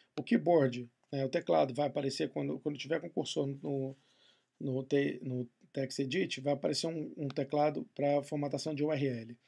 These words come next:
E quando eu quiser, como é que eu vou representar a tecla Enter, né, o return key? No caso vai ser com o botão Go. Fazendo isso,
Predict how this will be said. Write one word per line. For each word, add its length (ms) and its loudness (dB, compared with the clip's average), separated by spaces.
E 240 0
quando 400 2
eu 380 2
quiser, 540 2
como 220 0
é 40 -4
que 100 -2
eu 20 4
vou 120 0
representar 560 0
a 20 4
tecla 360 0
Enter, 300 -2
né, 260 -4
o 60 -8
return 420 0
key? 240 -2
No 120 -8
caso 260 4
vai 80 0
ser 200 -2
com 300 -2
o 80 -10
botão 520 -2
Go. 300 2
Fazendo 360 0
isso, 280 -2